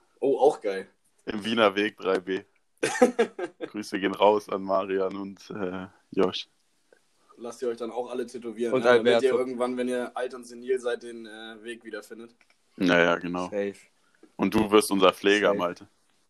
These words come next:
Speaker 1: <laughs> Jedes Mal verkleidet als Sonnenblume.
Speaker 2: Perfekt. Oder,
Speaker 3: Geil,
Speaker 2: oder als
Speaker 3: Alter.
Speaker 2: Bett.
Speaker 3: Das wär's.
Speaker 1: Oder,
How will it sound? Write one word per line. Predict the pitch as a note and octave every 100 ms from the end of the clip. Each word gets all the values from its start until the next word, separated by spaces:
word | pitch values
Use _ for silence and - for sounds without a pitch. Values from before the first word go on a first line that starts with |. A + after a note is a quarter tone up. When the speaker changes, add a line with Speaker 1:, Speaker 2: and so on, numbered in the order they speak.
| _ _ -
Speaker 1:
<laughs> | D#3 - D#3+ - D3 - - - C#3+ -
Jedes | A#2+ C#3 C3
Mal | C3+
verkleidet | C3 B2 C#3 C#3 C3
als | A#2+
Sonnenblume. | C3 C3 A#2 A2 - _ _ _ - - - - -
Speaker 2:
Perfekt. | F2+ - F#2+ - -
Oder, | G2+
Speaker 3:
Geil, | G#2 B2+ A#2 A2
Speaker 2:
oder | G#2+ G2+
als | G#2
Speaker 3:
Alter. | G2+
Speaker 2:
Bett. | G2 - _ _
Speaker 3:
Das | A#2+ -
wär's. | - - - -
Speaker 1:
Oder, | A#2 C#3